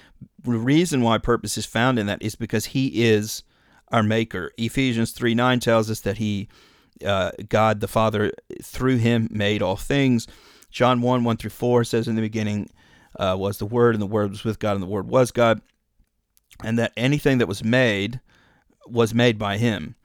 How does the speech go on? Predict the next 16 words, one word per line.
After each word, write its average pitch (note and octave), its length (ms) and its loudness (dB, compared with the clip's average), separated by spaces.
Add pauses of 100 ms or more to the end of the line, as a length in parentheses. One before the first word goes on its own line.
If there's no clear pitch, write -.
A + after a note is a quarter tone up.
(440)
And A#2+ 200 0
so A#2 320 0 (220)
everything C#3 480 0
that A#2+ 140 -2
was A2+ 180 -6
made, G#2+ 240 0
and G#2 100 -4
I G#2 60 -4
think A#2+ 240 -4
this A#2+ 160 -4
is A2+ 100 -6
important G#2+ 440 -2
when G2+ 120 -2
we G2 80 -6
read G2+ 260 -8
Colossians, G#2+ 720 -6